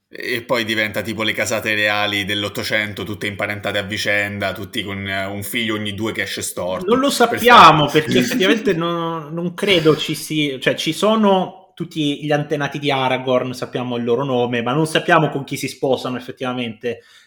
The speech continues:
Speaker 2: quindi non sappiamo se sono imparentati tra di loro in qualche modo, però è possibile, però, boh, chissà. Di sicuro sappiamo che Aragorn,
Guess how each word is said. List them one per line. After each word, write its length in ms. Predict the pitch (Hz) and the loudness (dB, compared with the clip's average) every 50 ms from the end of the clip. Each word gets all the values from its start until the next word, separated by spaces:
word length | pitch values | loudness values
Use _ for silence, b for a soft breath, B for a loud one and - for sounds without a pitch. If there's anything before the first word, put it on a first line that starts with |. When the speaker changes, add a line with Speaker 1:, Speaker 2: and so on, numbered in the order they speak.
| b | b
Speaker 2:
quindi 180 | b 156 147 147 | b -6 -4 -2
non 160 | 143 151 156 | -2 -2 -2
sappiamo 640 | 151 - - - 156 - - - - 165 165 156 147 | -4 -6 -4 -4 -4 -4 -4 -2 0 2 2 2 0
se 140 | 147 143 | -2 -4
sono 180 | 131 - 147 135 | -6 -6 -6 -6
imparentati 640 | 127 127 - 135 127 127 127 123 - 127 123 127 127 | -6 -6 -4 -4 -2 -2 -4 -4 -4 -6 -4 -4 -6
tra 140 | - 123 123 | -6 -6 -6
di 120 | 123 127 | -4 -4
loro 380 | 127 127 117 120 127 120 120 117 | 0 0 2 2 2 0 -2 -4
in 80 | 113 | -4
qualche 300 | 107 120 110 - - 123 | -6 -10 -10 -10 -10 -12
modo, 480 | 123 123 113 110 113 117 117 110 101 104 | -10 -10 -10 -10 -8 -6 -6 -6 -6 -8
però 260 | - 127 147 180 202 | -8 -8 -8 -8 -8
è 60 | 180 _ | -10 _
possibile, 760 | - 120 - - - 117 95 95 - - - - - - - _ | -14 -12 -10 -8 -8 -10 -12 -12 -14 -18 -14 -14 -14 -14 -16 _
però, 540 | _ 160 151 139 123 131 127 120 117 113 113 | _ -6 -2 -2 0 0 0 -2 -2 -4 -6
boh, 240 | 110 123 - - _ _ | -6 -8 -10 -10 _ _
chissà. 360 | - 127 - - - - _ _ _ _ _ _ | -20 -18 -16 -16 -18 -18 _ _ _ _ _ _
Di 120 | - 285 | 0 2
sicuro 440 | - 277 262 - - 247 247 233 226 | 4 4 2 2 2 4 6 6 6
sappiamo 420 | 226 214 202 208 196 185 180 175 160 | 6 4 0 2 2 4 4 2 2
che 100 | 175 196 | 2 2
Aragorn, 1000 | 196 190 196 190 190 190 185 202 208 202 196 202 202 202 202 202 - - _ | 4 4 4 4 2 2 2 2 2 2 0 0 0 -2 -2 -4 -8 -18 _